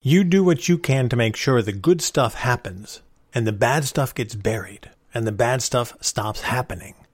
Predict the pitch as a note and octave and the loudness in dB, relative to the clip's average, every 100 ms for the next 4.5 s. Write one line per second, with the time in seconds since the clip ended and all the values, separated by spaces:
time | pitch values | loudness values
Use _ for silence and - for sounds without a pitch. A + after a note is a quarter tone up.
0 | _ _ _ _ D3 B2+ G3 F3+ D#3+ D3 | _ _ _ _ 0 2 2 4 4 4
1 | B2+ C3 C3+ A#2 G#2 - - A2+ - C#3 | 4 4 4 2 0 -4 -6 -2 2 2
2 | A#2+ A#2 B2 B2+ A#2 - A2+ G#2 A2+ - | 2 2 2 2 -2 -6 -8 -10 -16 -20
3 | - _ _ A2+ C3+ F3 F3+ G#3 F3 D3 | -20 _ _ 0 2 4 4 4 2 2
4 | - E3+ G3+ A#3 | 4 4 4 0